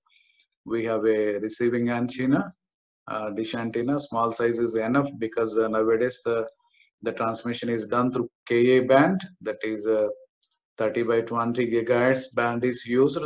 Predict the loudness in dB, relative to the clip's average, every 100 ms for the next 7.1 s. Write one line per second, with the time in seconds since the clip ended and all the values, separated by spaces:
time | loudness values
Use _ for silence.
0 | -2 -2 -2 -2 0 2 2 2 2 0
1 | -2 -6 -4 -4 -4 -6 -10 -8 -8 -8
2 | -6 -6 -2 0 2 0 -2 _ _ _
3 | _ _ _ -10 -6 -2 4 6 6 4
4 | 0 0 -2 0 2 2 -2 -2 -6 -6
5 | -8 -4 -2 -2 -6 -16 -20 -10 -6 -4
6 | -4 -6 -6 -6 -4 -2 -2 -4 -6 -4
7 | -4